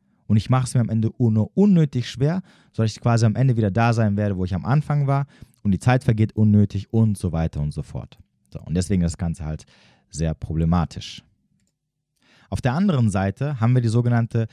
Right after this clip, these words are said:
selbsterfüllende Prophezeiung. Also vielleicht hast du schon mal gehört auf Englisch, Self-Fulfilling Prophecy. Ich finde, das passt eigentlich ganz gut dazu, weil es im Endeffekt auch eine Art Selbstsabotage ist. Und ich habe mir gedacht, okay, dann nehme ich mal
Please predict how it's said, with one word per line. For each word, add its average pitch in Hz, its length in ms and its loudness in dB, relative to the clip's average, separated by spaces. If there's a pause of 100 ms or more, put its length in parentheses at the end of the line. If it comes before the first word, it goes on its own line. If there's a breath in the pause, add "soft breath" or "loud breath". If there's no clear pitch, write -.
(220 soft breath)
selbsterfüllende 110 800 0
Prophezeiung. 95 760 -4 (180)
Also 78 160 -8
vielleicht 90 220 -4
hast 90 100 -4
du - 40 -14
schon 85 80 -2
mal 82 80 -2
gehört 82 260 -2
auf - 80 -10
Englisch, 123 480 0
Self-Fulfilling 80 580 -6
Prophecy. 147 540 -2 (400 loud breath)
Ich 101 80 -8
finde, 180 160 2
das 147 120 0
passt 147 240 -2
eigentlich 127 260 -2
ganz 110 240 -4
gut - 240 -8
dazu, 120 440 0
weil 101 140 2
es 92 100 -2
im 98 80 0
Endeffekt 104 400 0
auch 110 320 -2 (200)
eine - 160 0
Art 85 300 -6 (140)
Selbstsabotage 80 920 -4
ist. - 240 -4 (520 loud breath)
Und 98 100 0
ich 110 60 2
habe 123 100 0
mir 127 40 2
gedacht, 117 220 0
okay, 135 220 0
dann 113 120 2
nehme 120 140 4
ich 117 120 -4
mal 104 200 0